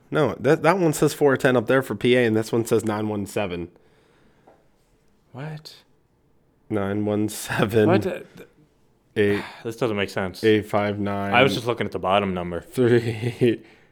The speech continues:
Speaker 1: nine two three. All
Speaker 2: I'm gonna
Speaker 1: right,
Speaker 2: put it on
Speaker 1: guys.
Speaker 2: speaker.
Speaker 1: Yeah.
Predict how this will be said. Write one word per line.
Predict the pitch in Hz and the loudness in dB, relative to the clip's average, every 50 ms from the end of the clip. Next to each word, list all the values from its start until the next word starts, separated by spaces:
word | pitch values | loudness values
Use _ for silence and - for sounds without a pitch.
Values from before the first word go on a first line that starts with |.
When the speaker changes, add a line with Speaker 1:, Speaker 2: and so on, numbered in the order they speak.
| _ _ - | _ _ -10
Speaker 1:
nine | - 113 113 113 110 107 107 104 104 104 98 - - _ _ _ _ _ _ | -6 -4 -2 -2 -2 -2 -2 -2 -2 -4 -4 -6 -10 _ _ _ _ _ _
two | - - - 101 98 95 | -12 -8 -6 -4 -4 -4
three. | 92 - - 92 87 80 76 - - | -6 -6 -6 -4 -4 -4 -6 -8 -6
All | 104 | -4
Speaker 2:
I'm | 101 98 | -2 -2
gonna | 95 | -2
Speaker 1:
right, | 95 - | -2 -2
Speaker 2:
put | 110 101 | -2 0
it | 95 | 0
on | 92 92 | 0 -2
Speaker 1:
guys. | 92 90 | -4 -6
Speaker 2:
speaker. | - - 101 95 - 110 107 107 104 - - - - - - _ _ - | -6 -6 -6 -4 -2 -4 -4 -4 -6 -10 -12 -14 -14 -16 -20 _ _ -6
Speaker 1:
Yeah. | 117 113 104 95 - | -4 -4 -4 -4 -6